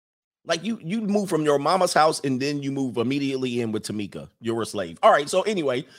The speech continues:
shout out to my man D Cole is in the building. He says, "Shout out, keep up." And he says, "Keep up helping men wise up." Thank you, man. "Keep up helping men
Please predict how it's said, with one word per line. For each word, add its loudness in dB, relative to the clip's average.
shout 4
out 4
to -2
my -2
man -2
D -6
Cole 4
is -2
in -2
the -2
building. 0
He -4
says, -6
"Shout 2
out, 2
keep -4
up." 2
And 2
he -2
says, -4
"Keep -10
up 2
helping 2
men 0
wise 0
up." 0
Thank 0
you, -6
man. -4
"Keep -8
up -2
helping 0
men 0